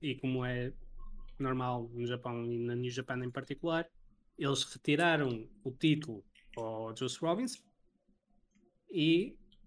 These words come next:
os outros dois participantes no combate, que são o Will Ospreay e o Sanada,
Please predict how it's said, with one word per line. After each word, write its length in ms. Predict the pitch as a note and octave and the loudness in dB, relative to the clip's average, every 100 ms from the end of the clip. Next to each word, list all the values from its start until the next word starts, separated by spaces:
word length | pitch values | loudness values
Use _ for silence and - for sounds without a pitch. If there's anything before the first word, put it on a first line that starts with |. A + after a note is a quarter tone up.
| - | -10
os 300 | C3+ B2 A#2+ | -4 -2 0
outros 180 | B2 B2 | -2 -2
dois 120 | C3 | -4
participantes 500 | B2+ B2+ - C3 B2 - | -2 -4 -4 -4 -4 -4
no 80 | |
combate, 320 | C#3+ E3+ G3 G3+ - _ - _ _ | -4 0 0 -2 -18 _ -20 _ _
que 80 | - | -12
são 180 | B2+ | -6
o 120 | A2+ A#2 | -4 -2
Will 160 | B2 | 0
Ospreay 460 | C3 B2+ - A2+ G2 - | 0 -2 -4 -10 -10 -10
e 180 | B2 A#2+ | -6 -4
o 160 | B2 B2 | -4 -4
Sanada, 520 | - E3+ F3+ F3+ | -2 0 0 -2